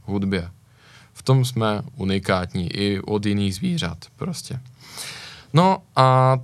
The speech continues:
samozřejmě, že jako hudbu máme všichni rádi a po-, v naší kultuře hraje neodmyslitelnou roli do dneška a tím způsobem ji máme spjatou nějakým způsobem i s řízením. Je to, řeknu, takové odpočinkové letní téma. Eh, je,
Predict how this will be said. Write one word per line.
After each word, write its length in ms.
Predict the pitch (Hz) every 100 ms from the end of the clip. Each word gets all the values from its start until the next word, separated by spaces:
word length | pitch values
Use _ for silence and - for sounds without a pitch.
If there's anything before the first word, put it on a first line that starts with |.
| -
samozřejmě, 540 | - 165 156 151 147 139
že 120 | 135
jako 400 | 131 127 123 127
hudbu 240 | 123 120
máme 240 | 113 110 110
všichni 320 | 113 110 92
rádi 320 | 117 131 131
a 120 | -
po-, 340 | - 107 104 101
v 60 |
naší 320 | 110 110 -
kultuře 500 | 87 117 113 113 107
hraje 520 | 104 98 95 92 92 90
neodmyslitelnou 1000 | 92 95 98 98 92 101 92 92 90
roli 300 | 90 185 90 90 -
do 120 | -
dneška 540 | 98 123 127 156 156 170 - - _ _ _ -
a 80 |
tím 220 | - - -
způsobem 580 | - 110 139 156 175 -
ji 60 | 104
máme 260 | 101 104 110
spjatou 400 | - 87 113 117
nějakým 340 | 95 98 104
způsobem 440 | 101 101 104 101 104
i 80 | 123
s 60 | 107
řízením. 640 | 101 92 95 95 95 98 - _ - - -
Je 80 | 127
to, 120 | 147
řeknu, 280 | 143 131 135
takové 300 | 120 117 95
odpočinkové 720 | 104 113 127 120 110 107 104
letní 340 | 98 95 85
téma. 380 | 82 95 120 151
Eh, 720 | - - - - 110 110 107
je, 200 | 117 135